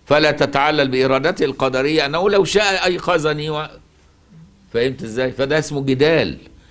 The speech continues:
إنك أنت تتعلل بالقدر، ده جدال، لأنك لا تعلم القدر، فقدر الله خاف عنك، ولكن أعلمك الله بالشرع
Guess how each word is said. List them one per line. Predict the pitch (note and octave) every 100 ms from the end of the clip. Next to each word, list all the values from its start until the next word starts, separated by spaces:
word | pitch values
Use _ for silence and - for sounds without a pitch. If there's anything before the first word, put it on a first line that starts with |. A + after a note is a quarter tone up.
| _ -
إنك | A#2+ A#2 C#3+
أنت | C#3+
تتعلل | B2 B2 B2+ C#3+ D#3+ C3
بالقدر، | B2+ - F3+ G3+ F3 - - _ -
ده | B2
جدال، | G#2+ F#2+ A2 G#2+ G#2
لأنك | A2 G#2+ A2+
لا | G#2
تعلم | G2+ D3+ B2+ A2+
القدر، | G2 - F#2 - - _ _ _ _ _ _ -
فقدر | A2+ - C#3+ C#3 A#2+
الله | A#2 C#3 C#3+ B2 - - -
خاف | - C#3 D3 B2+
عنك، | A2+ G#2 G2 - - - _ _ - F#2+
ولكن | G#2+ C3 B2+ A#2+
أعلمك | G#2 B2 D#3+ D3+
الله | C#3+ C#3+
بالشرع | C3+ - A#2 -